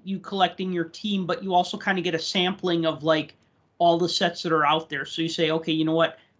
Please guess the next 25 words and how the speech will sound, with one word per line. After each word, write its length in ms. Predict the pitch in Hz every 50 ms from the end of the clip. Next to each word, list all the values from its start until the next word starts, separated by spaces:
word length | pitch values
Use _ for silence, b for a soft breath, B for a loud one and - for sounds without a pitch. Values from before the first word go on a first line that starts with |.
| _ -
I 80 | 165 165
don't 220 | 175 175 170 220
have 220 | 190 170 165 151
every 240 | 160 160 147 160 160
single 320 | 156 - 175 165 156 165 170
hockey 380 | 143 139 143 156 - - 156
card 360 | 156 - 185 151 143 139 -
made, 540 | 165 170 170 165 160 156 151 156 156 151 - _
or 120 | 151 151
I 20 | 156
don't 140 | 156 156 180
have 180 | 170 151 147 156
every 200 | 147 135 147 143
single 280 | - - 160 143 151
set 440 | 156 - - 214 190 180 - - _ _ _ _ _ _ _ -
that's 180 | 165 160 - - -
out 280 | 220 240 254 240 - -
there, 340 | 185 180 175 175 170 170 B B B B _ _
but 120 | - 208 214
I 60 | 220
have 240 | 208 220 220 214 208
at 120 | 208 214
least 260 | 220 208 196 - - -
a 60 | 190
sample 800 | - - - - 233 226 208 202 202 - 175 165 135 120 -